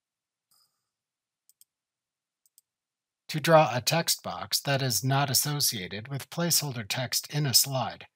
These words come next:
click the Draw Text Box button. This button works the same way as clicking the Text Box button in the Text button group on the Insert tab of the ribbon, as previously shown in the lesson titled Adding Text to Slides.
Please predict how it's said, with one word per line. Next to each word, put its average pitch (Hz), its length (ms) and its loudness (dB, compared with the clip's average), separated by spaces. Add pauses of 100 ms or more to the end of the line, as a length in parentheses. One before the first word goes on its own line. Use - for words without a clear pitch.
(460)
click 165 240 -4
the 139 120 0
Draw 131 300 2
Text - 440 0
Box 92 300 -4
button. 87 380 -14 (640)
This 180 160 2
button 139 320 0
works 127 260 0
the 127 80 -10
same 120 300 2
way 107 180 -2
as 113 140 0
clicking 120 380 -6
the 113 100 -8
Text - 380 0
Box 123 280 -2
button 113 460 -6
in 127 140 -4
the 131 100 -2
Text - 380 -2
button 117 200 -6
group 117 300 -10
on 123 120 -4
the 113 200 -8
Insert 147 500 0
tab 113 320 -4
of 120 200 -10
the 127 80 -12
ribbon, 113 520 -8 (120)
as 127 160 -2
previously 160 640 -2
shown 127 400 0
in 131 180 -4
the 127 180 -8
lesson 120 440 -2
titled 113 560 -8
Adding 107 320 -6
Text - 380 -4
to 123 60 -2
Slides. 117 600 -2